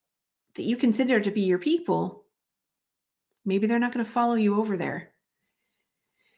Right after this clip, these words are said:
And <sighs> I get that. <laughs> That's been part of my personal experience. I completely get that. And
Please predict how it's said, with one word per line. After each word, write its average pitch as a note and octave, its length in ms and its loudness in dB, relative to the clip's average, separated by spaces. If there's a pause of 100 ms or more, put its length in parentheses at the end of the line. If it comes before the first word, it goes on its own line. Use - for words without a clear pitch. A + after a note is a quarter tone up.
(500)
And A3 600 4 (1600)
<sighs> - 60 -10 (1000)
I G3+ 100 0
get F3 280 -4
that. G3 260 -6 (440)
<laughs> - 580 2
That's D4+ 160 6
been C#4 140 8
part A#3 180 8
of G#3+ 80 4
my G#3 100 8
personal G#3 380 6
experience. F#3 480 2
I - 80 -2
completely G3 540 0
get C#3+ 220 -2
that. F3+ 280 0
And G#3 500 0